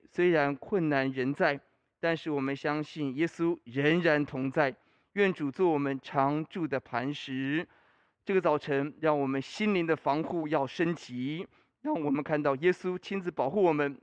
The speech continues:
我们也起来为我们自己、为我们的家庭、为这个时代守望、征战与得胜。愿神的大平安充满每一位神所爱的孩子。谢谢主，听我们的祷告，仰望，奉耶稣的名，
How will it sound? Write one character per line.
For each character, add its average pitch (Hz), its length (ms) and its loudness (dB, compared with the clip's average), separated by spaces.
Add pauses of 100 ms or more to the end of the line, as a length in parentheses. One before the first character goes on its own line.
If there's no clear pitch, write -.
(140)
我 135 120 -4
们 139 140 -2
也 139 100 0
起 - 220 -10
来 135 220 4
为 160 160 0
我 139 120 0
们 143 140 0
自 254 100 0
己、 165 240 -4 (300)
为 175 160 4
我 151 80 2
们 147 100 0
的 151 80 -2
家 160 220 2
庭、 143 260 -2
为 151 140 -2
这 165 100 -6
个 143 120 -2
时 - 280 -10
代 139 220 2
守 127 280 -2
望、 165 320 4 (280)
征 185 240 2
战 151 260 2 (200)
与 123 180 -2
得 123 260 -2
胜。 143 300 2 (380)
愿 170 120 2
神 160 160 -4
的 147 60 -4
大 165 160 2
平 143 240 -4
安 156 180 0 (140)
充 160 160 -8
满 135 160 -2
每 123 180 0
一 156 60 2
位 180 240 2 (320)
神 - 180 -6
所 147 140 -4
爱 139 140 2
的 131 100 -6
孩 120 240 -4
子。 127 160 -10
谢 170 140 -6
谢 147 160 -2
主， 135 200 -10 (220)
听 220 120 0
我 208 60 2
们 151 140 0
的 143 80 0
祷 117 180 -2
告， 139 220 0
仰 120 240 -6
望， 139 260 0 (220)
奉 123 240 -2
耶 127 100 -4
稣 165 200 -8
的 151 120 -4
名， 123 560 0